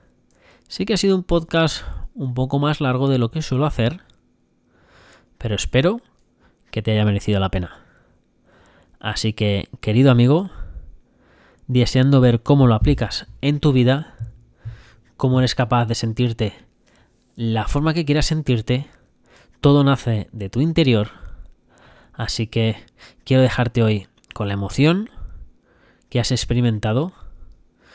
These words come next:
y unos deberes. Y el deber es el siguiente. Cuando se acabe este podcast, quiero que tomes un papel y lápiz. Y al acabar, eh, esta sesión, quiero que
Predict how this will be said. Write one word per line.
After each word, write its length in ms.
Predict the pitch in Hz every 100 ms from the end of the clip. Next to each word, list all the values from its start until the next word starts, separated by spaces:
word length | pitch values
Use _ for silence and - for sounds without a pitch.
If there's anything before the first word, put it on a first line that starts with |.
| - _ -
y 400 | 120 120 117 131 _ _ _
unos 260 | 143 147 127
deberes. 480 | 110 92 - - - - - _ -
Y 80 | 156
el 80 | 170
deber 280 | 190 202 196
es 160 | 160 143
el 80 |
siguiente. 480 | - 110 107 98 82
Cuando 220 | - 135
se 80 | 151
acabe 160 | 165 175
este 180 | - 190
podcast, 420 | 139 - 147 151
quiero 160 | 143 151
que 80 |
tomes 240 | 156 160 -
un 120 | 156
papel 240 | 151 147
y 60 | 143
lápiz. 420 | 120 107 95 - - _ _ _ - - _
Y 100 | 135
al 80 | 110
acabar, 400 | 104 107 110 127
eh, 300 | 120 117 101 -
esta 220 | - 147
sesión, 320 | 139 - 151
quiero 240 | 143 143
que 300 | 131 123 117